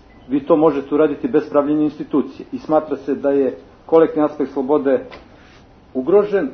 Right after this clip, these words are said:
uvek kada su ljudi ograničeni u pogledu mogućnosti da se kreću i pristupaju mestima gde s-, gde se obavlja molitva, gde su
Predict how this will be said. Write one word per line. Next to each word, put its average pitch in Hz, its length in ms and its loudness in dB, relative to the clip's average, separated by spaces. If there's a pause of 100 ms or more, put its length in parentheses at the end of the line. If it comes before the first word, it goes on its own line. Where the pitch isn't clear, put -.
uvek 214 440 4
kada 190 200 2
su 170 180 0
ljudi 165 260 0
ograničeni 165 500 0
u 135 100 -2
pogledu 147 320 2
mogućnosti 139 680 -2
da 127 140 -2
se 127 300 -2 (800)
kreću 165 380 2
i 131 40 -10
pristupaju 147 540 0
mestima 143 420 2
gde 135 120 -2
s-, - 200 -16 (200)
gde 131 220 -6
se 131 140 -10
obavlja 123 280 -6
molitva, 131 580 -6 (800)
gde 135 160 0
su 131 520 0